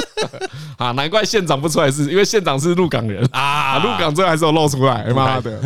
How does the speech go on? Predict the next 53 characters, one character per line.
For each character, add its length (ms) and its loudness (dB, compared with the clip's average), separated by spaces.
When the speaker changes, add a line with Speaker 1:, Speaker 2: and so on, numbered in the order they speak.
Speaker 2:
<laughs> 220 -4
Speaker 1:
要 160 4
是 120 0
我 120 4
当 200 0
彰 100 2
化 140 2
县 160 0
长， 160 0
这 60 -2
个 100 4
一 40 4
定 140 2
不 80 0
会 80 2
过。 220 2
Speaker 2:
对 120 0
啊。 40 2
Speaker 1:
然 140 2
后 60 -2
把 80 0
他 60 -8
叫 180 0
过 120 2
来 40 2
电 200 0
一 20 2
顿。 120 0
Speaker 2:
他 80 4
们 100 2
一 40 -4
定 160 0
是 80 -4
个 80 2
秃 220 0
头。 260 -2
Speaker 1:
对， 100 -4
然 120 0
后 40 2
Speaker 2:
那 20 -
个 100 2
吉 160 -4
祥 180 -2
物 60 -2
到 100 2
最 160 0
后 240 -2
头 220 0
顶 120 0
都 100 -2
光 180 -2
光 180 -6
的。 120 -10